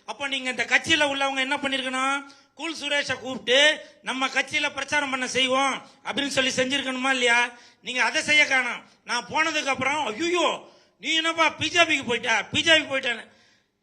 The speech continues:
நீங்க கூப்பிட்டீங்களா என்ன? நீங்க கூப்பிட்டுருந்தீங்கன்னா நான் வந்திருப்பேன். எனக்கு அவ்வளோ ஆதங்கமா இருக்கு. நீங்க அதை செய்யாம, ஆ, அதை செய்யாம நீங்க அதுக்கு போயிட்டீங்களே, அதுக்கு போயிட்டீங்களேன்னு. அதுவும் ஒரு கட்சி தாங்க,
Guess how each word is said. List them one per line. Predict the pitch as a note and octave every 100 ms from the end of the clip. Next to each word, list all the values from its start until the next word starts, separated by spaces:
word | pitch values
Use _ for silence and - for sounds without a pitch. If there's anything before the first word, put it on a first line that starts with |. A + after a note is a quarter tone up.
| _ _
நீங்க | C3+ D4 D4+ D4
கூப்பிட்டீங்களா | C#4+ D#4+ E4 D4+ D4 C#4+
என்ன? | B3+ B3+ C#4 B3 D3+ - _ _ _ _ -
நீங்க | D3 B3
கூப்பிட்டுருந்தீங்கன்னா | A#3 A#3+ D4+ C#4+ C4 B3 C4
நான் | D#4 C#4 B3
வந்திருப்பேன். | C4+ A#3 G#3+ D3+ _ - -
எனக்கு | A3 G#3+
அவ்வளோ | B3+ D4+
ஆதங்கமா | C#4 D4+ D#4 D4 C4+
இருக்கு. | A3 F3 C#3+ - _
நீங்க | E3+ A#3+
அதை | G#3 A3 C#4
செய்யாம, | C#4 C4 C4+ A#3+ G#3 A3 C4+ D4 - _ _ _ _ _ -
ஆ, | C4 C4+
அதை | A#3+ C#4
செய்யாம | C4+ C#4 C#4+
நீங்க | C4+ A#3
அதுக்கு | B3 D4+ D4+
போயிட்டீங்களே, | C#4+ B3+ B3+
அதுக்கு | A#3 A#3 C#4+ C4+
போயிட்டீங்களேன்னு. | B3+ A#3+ A#3+ A3 - _ _ _
அதுவும் | B2 E3+ A3+ D4
ஒரு | C#4+ C4+ B3+
கட்சி | B3 - B3+
தாங்க, | B3 A3+ G3+ G#3 G#3